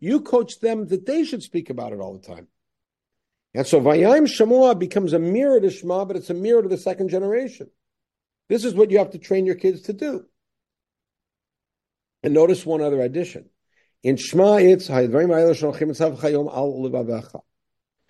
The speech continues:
Now, the lave is not the seat of emotions in Tanakh. The lave is the seat of thinking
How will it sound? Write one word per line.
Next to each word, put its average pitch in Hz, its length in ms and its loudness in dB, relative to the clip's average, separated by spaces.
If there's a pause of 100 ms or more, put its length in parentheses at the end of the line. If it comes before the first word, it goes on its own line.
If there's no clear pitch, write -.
(240)
Now, 127 120 2
the 127 80 6
lave 143 640 6
is 139 180 -4
not 180 160 0
the 180 80 -6
seat 170 240 -6
of 143 80 -2
emotions 127 540 -2
in 98 100 -10
Tanakh. 90 400 -14 (340)
The - 60 -12
lave 131 420 4
is 107 120 -6
the 110 100 -10
seat 151 400 -4
of 101 80 -8
thinking 110 380 -4